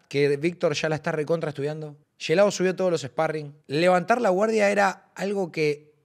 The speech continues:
si él no lo hacía, Virus iba a ser dulce con eso. Pero ¿saben de dónde viene eso? Yo lo tuve, eh, al,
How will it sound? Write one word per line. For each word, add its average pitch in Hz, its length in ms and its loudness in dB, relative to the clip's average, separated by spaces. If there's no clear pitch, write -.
si - 260 -10
él 175 240 -4
no 175 140 -4
lo 175 100 -4
hacía, 151 580 -6
Virus 151 320 -6
iba 151 60 -6
a 143 40 -8
ser 151 260 -8
dulce 127 400 -4
con 113 140 -14
eso. - 220 -18
Pero 117 160 -12
¿saben 196 280 -2
de 151 80 -4
dónde 156 240 -2
viene 147 180 -2
eso? 175 340 -4
Yo 170 180 -10
lo 180 140 -6
tuve, 185 220 -2
eh, 147 260 -4
al, 143 260 0